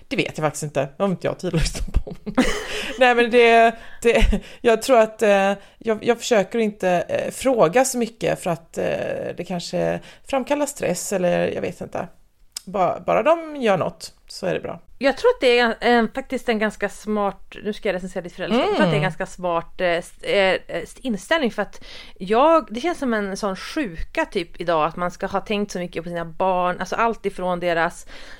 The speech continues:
Speaker 2: eh, kompisliv till deras skolbetyg till deras framtida karriär och deras kärlekskriser. Jag minns typ att mina föräldrar, alltså de var väldigt så här, de var otroligt kärleksfulla och, ja, lyssnade ju ganska intresserat om jag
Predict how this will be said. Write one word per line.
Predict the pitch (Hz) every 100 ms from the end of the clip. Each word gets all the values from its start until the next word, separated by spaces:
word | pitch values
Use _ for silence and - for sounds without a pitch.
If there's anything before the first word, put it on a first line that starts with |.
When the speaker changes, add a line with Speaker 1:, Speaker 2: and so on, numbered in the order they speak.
| -
Speaker 2:
eh, | - 165 156
kompisliv | 294 311 269 277 - 262 269 247
till | 226
deras | 214 196 190 - - - -
skolbetyg | - - 302 262 240 220 - 247 233 208
till | 208
deras | 190 170
framtida | - 190 190 165
karriär | - 180 226 247 240 233
och |
deras | 202 175 -
kärlekskriser. | 262 226 208 220 202 190 - - -
Jag | 196 302 330
minns | 208 -
typ | 180
att | 180
mina | 196 175 165
föräldrar, | 185 156 147 160 -
alltså | - 214
de | 220
var | 220
väldigt | 202 170 254
så | -
här, | 320 180 - - -
de | 185 214
var | 202 202
otroligt | - - 349 320 -
kärleksfulla | 247 185 - 180 175
och, | 175 - - - - -
ja, | 185 - -
lyssnade | 180 196 - - 262 320 240
ju | 180 - -
ganska | 175 180 190 156 - -
intresserat | 330 254 208 - 175 151 156
om | - 165
jag | 160 135